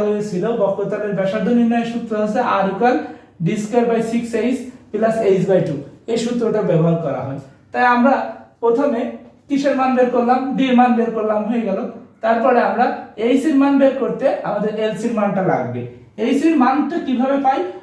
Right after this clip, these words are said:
সমতল আর বক্রতলের পার্থক্য থেকে আমরা এইচ এর মান পাই। তাহলে আমরা সমতলের পার্ট নির্ণয়ের সূত্র আমাদের কি আসবে, সেটা আমরা লিখব। রৈখিক স্কেলের পার্ট যেটা দেয়া ছিল থ্রি গুণ ওয়ান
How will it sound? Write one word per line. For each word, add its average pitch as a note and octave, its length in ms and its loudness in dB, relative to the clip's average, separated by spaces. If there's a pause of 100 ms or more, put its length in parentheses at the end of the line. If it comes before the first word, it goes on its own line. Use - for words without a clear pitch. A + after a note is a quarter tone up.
(160)
সমতল A3+ 600 0
আর B3 120 2
বক্রতলের A3 720 0 (260)
পার্থক্য C4 540 0
থেকে C#4 260 0
আমরা C4 260 0
এইচ F#3+ 260 2
এর F#3 140 0
মান E3+ 260 0
পাই। C#3 160 -4 (340)
তাহলে A#3+ 280 4
আমরা A#3 200 2
সমতলের A3+ 760 -2 (480)
পার্ট - 280 0
নির্ণয়ের G#3+ 440 0
সূত্র A3+ 360 -4
আমাদের G3+ 420 -2
কি A3 120 -2
আসবে, F#3 500 -2 (220)
সেটা A#3 300 0
আমরা A3+ 320 4
লিখব। F3+ 480 -4 (380)
রৈখিক B3 580 -2
স্কেলের - 640 0 (100)
পার্ট A3 300 2
যেটা G#3+ 200 -2
দেয়া G3+ 260 0
ছিল G#3+ 360 -4
থ্রি A#3 280 0
গুণ F#3 480 0 (1120)
ওয়ান A#3+ 280 4